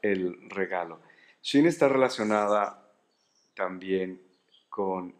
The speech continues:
el tercer ojo. Entonces esto nos trae la idea, o nos dice la idea,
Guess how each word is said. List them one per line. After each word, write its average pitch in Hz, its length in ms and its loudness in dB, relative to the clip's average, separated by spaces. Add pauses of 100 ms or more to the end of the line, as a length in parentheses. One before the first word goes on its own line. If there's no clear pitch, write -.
el 92 200 -14
tercer 104 380 0
ojo. 92 360 -2
Entonces 113 460 -6
esto 139 240 0
nos 120 200 0
trae 104 480 2 (520)
la 95 180 2
idea, 95 560 2 (420)
o 92 60 -20
nos 82 220 -20
dice 98 260 -12
la 90 140 -8
idea, 90 360 -8